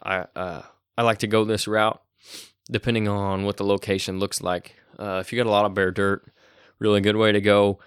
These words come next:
If you've got maybe just a grass field, um, I mean, an old hay field, you can go in and do the buckwheat right now, frost seed it, and it's gonna outgrow a lot of that other stuff and shade it out.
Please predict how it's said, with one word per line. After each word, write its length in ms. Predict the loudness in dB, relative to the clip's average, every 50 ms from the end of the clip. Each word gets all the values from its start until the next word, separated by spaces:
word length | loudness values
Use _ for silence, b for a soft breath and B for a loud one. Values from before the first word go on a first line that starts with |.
| b b b b b b
If 140 | -8 -6 -6
you've 140 | -6 -2
got 380 | 0 2 2 2 2 0 -2 -4
maybe 280 | -6 -4 -2 -2 -2 -4
just 240 | -4 -6 -6 -6 -8
a 20 |
grass 400 | -4 0 2 4 4 4 2 0
field, 560 | -4 -6 -4 -2 -2 0 -2 -2 -4 -8 -14 _ _ _ _ _ _ -10
um, 540 | -8 -6 -6 -4 -4 -4 -6 -8 -10 -14 -20 _ _ _ _ _ _ _ _ _
I 100 | -6 -6
mean, 140 | -4 -4 -2
an 40 | 0
old 220 | 2 2 2 2
hay 160 | 0 0 0
field, 440 | 0 -2 -2 0 0 0 -2 -4 -8 -14 _ _ _ _ _ _ _ _ _ _ _ _ _ -4
you 120 | -2 -2
can 100 | 0 0
go 200 | 0 2 2 2
in 80 | 2 0
and 120 | 0 0
do 100 | 0 0
the 80 | -2 0
buckwheat 520 | 2 2 2 0 0 -4 -4 -4 -6 -8 _ _ _ _ _
right 200 | -2 -2 -2 -2
now, 340 | -4 -2 -2 -2 -4 -6 -8
frost 300 | -4 -2 -2 -2 -2 -4
seed 180 | -6 -4 -2 0
it, 260 | 0 0 0 -2 b b b b b b b b b b b b
and 100 | -2 -2
it's 100 | -2 0
gonna 160 | 0 -2 -2 0
outgrow 460 | 0 0 -2 -2 -2 0 0 2 2
a 20 |
lot 180 | 2 2 2 2
of 80 | 0
that 120 | 0 0 2
other 180 | 2 2 0
stuff 460 | 0 -4 -2 2 2 2 2 0 -6 -16 _ _ _
and 160 | -6 -4 -2
shade 300 | 2 4 4 4 6 4
it 140 | 4 2 2
out. 300 | 2 2 2 0 -2 -4